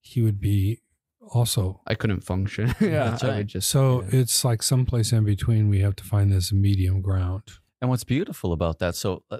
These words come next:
Speaker 3: I agree.
Speaker 1: <clears throat>
Speaker 3: And so within the context of that, consider all of the staff. Like, organizations that are overled, and you're a leader, need to be managed. Man-, organizations that are overmanaged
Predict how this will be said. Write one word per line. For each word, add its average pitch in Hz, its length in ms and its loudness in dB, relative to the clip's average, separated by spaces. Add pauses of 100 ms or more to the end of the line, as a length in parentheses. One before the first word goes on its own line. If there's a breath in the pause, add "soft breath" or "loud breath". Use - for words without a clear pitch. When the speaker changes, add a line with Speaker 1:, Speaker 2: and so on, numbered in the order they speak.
Speaker 3:
I 113 100 -2
agree. 101 320 -2
Speaker 1:
<clears throat> - 300 -4 (100)
Speaker 3:
And 110 120 -2
so 110 120 -2
within 117 420 -2
the 131 60 -2
context 113 680 -4
of 85 100 -6
that, 104 240 -4
consider 117 500 -6
all 113 380 -2
of 92 80 -8
the 92 80 -4
staff. 98 560 -6 (880)
Like, 120 260 -4 (240)
organizations 131 760 -2
that 92 100 0
are - 160 -4
overled, 98 720 -2
and 80 160 -2
you're 107 140 -2
a 87 40 0
leader, 92 460 -2 (320)
need 104 220 0
to 110 60 0
be 117 120 0
managed. 113 540 -4 (460)
Man-, 113 460 -8 (160)
organizations 117 760 0
that 110 120 0
are 101 200 -2
overmanaged 107 800 -2